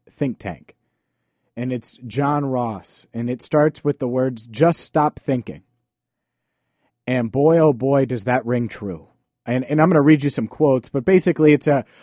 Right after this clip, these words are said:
a feature on John Ross, and I'll link to it at locked on bengals dot com, so you can just go there, check it out, and, uh, link directly to Jeff's piece. Heck, maybe I'll get Jeff on the podcast shortly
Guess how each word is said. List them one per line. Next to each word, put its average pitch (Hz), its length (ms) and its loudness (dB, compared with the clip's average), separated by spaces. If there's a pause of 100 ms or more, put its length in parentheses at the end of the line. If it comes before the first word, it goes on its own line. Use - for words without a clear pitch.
a 208 80 2
feature 262 400 6
on 214 140 6
John 185 260 2
Ross, 151 460 0
and 160 100 2
I'll 185 140 4
link 165 240 2
to 156 160 2
it 156 160 4
at 139 160 -2
locked 139 240 -4
on 135 180 -2
bengals 131 360 -2
dot 120 260 -4
com, 160 320 0
so 127 160 -6
you 113 100 -2
can 107 140 -6
just 107 180 -6
go 151 180 2
there, 139 200 2
check 135 260 -10
it 127 60 -6
out, 127 220 -4 (300)
and, 117 160 -4
uh, 110 140 -4
link 123 300 -4
directly 131 360 -4
to 117 100 -6
Jeff's 120 280 -6
piece. 190 300 -2
Heck, 180 180 -2
maybe 165 240 -2
I'll 175 100 0
get 147 160 -4
Jeff 147 200 -4
on 139 80 -6
the 120 80 -6
podcast 131 500 -6
shortly 98 460 -10